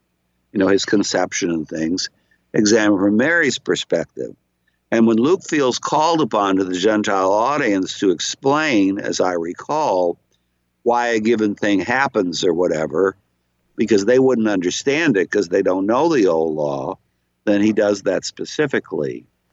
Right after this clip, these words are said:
But normally he doesn't feel called upon to demonstrate how what Christ does in the scriptures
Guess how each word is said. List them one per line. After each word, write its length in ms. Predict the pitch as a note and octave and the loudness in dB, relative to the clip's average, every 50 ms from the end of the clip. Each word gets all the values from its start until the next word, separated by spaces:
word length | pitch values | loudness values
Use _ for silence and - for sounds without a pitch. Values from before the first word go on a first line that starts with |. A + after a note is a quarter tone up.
| _ _ _ _ _ - | _ _ _ _ _ 0
But 160 | A#2 A2+ - | 2 2 4
normally 640 | A#2+ A#2 B2 C3 C#3+ D#3 E3 E3 D3+ C3+ A#2 A2+ G#2 | 4 4 4 4 4 2 2 2 2 4 2 2 2
he 120 | G#2+ A2+ | 2 2
doesn't 380 | G2+ A2 A2 G#2+ G#2+ G#2 F#2 - | 2 2 0 0 -2 -6 -8 -2
feel 220 | - G#2+ G2+ F#2+ | 2 2 2 2
called 360 | F#2 - - A2 A2+ A2+ A2 G#2+ | 2 0 0 0 2 2 2 2
upon 380 | F#2+ - F#2 F#2+ F#2 F2+ D#2+ | 0 0 0 -2 0 -2 -2
to 80 | E2+ E2+ | -4 -6
demonstrate 800 | E2+ G2+ G2+ G2+ G#2 G#2+ G2+ - - - - G#2+ G2 F#2 F2+ E2 _ _ _ _ _ _ _ _ _ - | -2 -2 0 0 0 -2 -2 -4 -4 0 2 4 4 4 2 0 _ _ _ _ _ _ _ _ _ -6
how 180 | - G#2 G#2 G#2 | -2 0 2 2
what 220 | G#2+ G#2 G2 - | 2 2 0 -2
Christ 460 | - - B2 A#2 G#2+ G2+ F#2+ - - | -4 -4 -2 0 0 0 -2 -2 -4
does 240 | - G#2+ A2+ C3 C3 | -2 0 0 0 0
in 140 | C#3 B2 G2+ | 0 0 0
the 100 | F#2+ F2+ | 0 -2
scriptures 800 | - - - - F#2+ F2+ - - - G2+ F#2 F2+ F2 - - - | -2 -4 -2 0 -2 -2 -2 0 0 2 2 2 2 -2 -6 -12